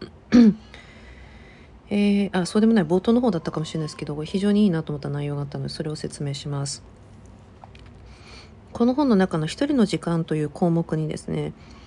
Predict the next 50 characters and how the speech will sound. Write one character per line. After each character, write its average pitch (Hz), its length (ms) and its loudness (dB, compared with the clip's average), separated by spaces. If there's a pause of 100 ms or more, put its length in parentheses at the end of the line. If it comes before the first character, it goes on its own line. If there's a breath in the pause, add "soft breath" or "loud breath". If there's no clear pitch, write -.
(280 loud breath)
こ 208 140 0
う 214 60 6
い 214 40 8
う 208 60 4
記 - 80 -10
載 185 180 2
が 175 60 0
あ 170 40 2
り 165 60 0
ま 156 140 -2
す。 - 140 -12 (640)
不 - 60 -20
思 220 160 0
議 240 60 4
に 247 100 2
感 254 160 -2
じ 240 140 -2
ら 233 100 0
れ 233 60 -2
る 240 60 -4
か 190 100 -4
も 170 60 0
し - 120 -8
れ 180 60 -2
ま 180 120 0
せ 190 140 -4
ん 175 80 0
が、 170 80 -2
読 202 200 2
む 233 100 2
こ 196 120 -2
と 180 120 -2
と 170 200 -6
書 208 120 -2
く - 80 -14
こ 170 120 -6
と 160 140 -6
は 151 80 -4
と 156 140 -6
て 190 100 -2
も 190 100 2
近 - 260 -4
い 185 40 0
関 165 220 -4
係 180 160 -4
に 202 100 0
あ 160 40 -4
り 143 100 -8
ま 139 160 -4
す。 - 180 -10